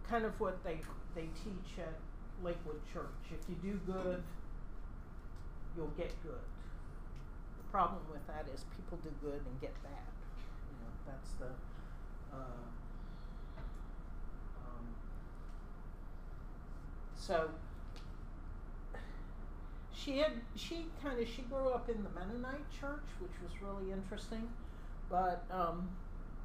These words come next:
here she is, you know, teaching in a very prestigious school. Her book's been published. Her first book has been published. She's got a young kid, a terrific husband, and she's diagnosed with stage four colon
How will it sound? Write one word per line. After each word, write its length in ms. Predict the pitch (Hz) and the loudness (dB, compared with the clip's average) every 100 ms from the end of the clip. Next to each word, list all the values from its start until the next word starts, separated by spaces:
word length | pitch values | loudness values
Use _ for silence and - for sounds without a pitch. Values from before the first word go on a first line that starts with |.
| - - | -2 0
here 140 | 208 220 | 0 0
she 180 | - | 0
is, 260 | 240 196 185 - - - | 0 0 0 -2 -2 -2
you 80 | - | -2
know, 100 | - - - - - - | -2 -4 -4 -2 -2 -2
teaching 320 | 220 196 214 196 | -2 -2 0 0
in 60 | 175 | 0
a 80 | 165 175 | -2 0
very 160 | - 190 - | 0 0 0
prestigious 540 | - - 196 - - | 0 0 0 0 0
school. 500 | - - 220 214 214 208 - - - - - - | 0 2 4 6 4 2 -4 -4 -4 -4 -4 0
Her 80 | 175 | 0
book's 340 | 190 190 - | 2 0 0
been 220 | - 202 180 | 0 0 2
published. 480 | 208 190 190 175 - - | 2 2 2 2 0 -2
Her 100 | 165 | -2
first 260 | 185 170 - | -2 -2 -2
book 140 | 180 - | -2 -2
has 120 | 175 | -2
been 220 | - 170 170 | -2 -2 0
published. 420 | 208 196 202 180 - | 0 2 4 2 0
She's 140 | - - | -4 -4
got 220 | 180 170 | -2 -2
a 120 | 160 | 0
young 220 | 165 156 160 - | 0 0 -2 0
kid, 100 | 220 | 0
a 400 | 208 196 165 - | 0 0 -2 -4
terrific 300 | - 170 - - - | -2 -2 -2 -2 0
husband, 540 | 202 190 196 196 196 - - - - - | 0 0 0 2 0 0 -4 -4 -4 -4
and 100 | 220 | -2
she's 220 | 226 220 - | -2 -2 -2
diagnosed 480 | 190 180 175 180 - | -2 -2 -2 -2 -2
with 80 | - | -4
stage 280 | - 156 - - | -4 -4 -4 -4
four 160 | 147 151 - - - - | -4 -4 -4 -6 -4 -4
colon 280 | - 143 | -4 -4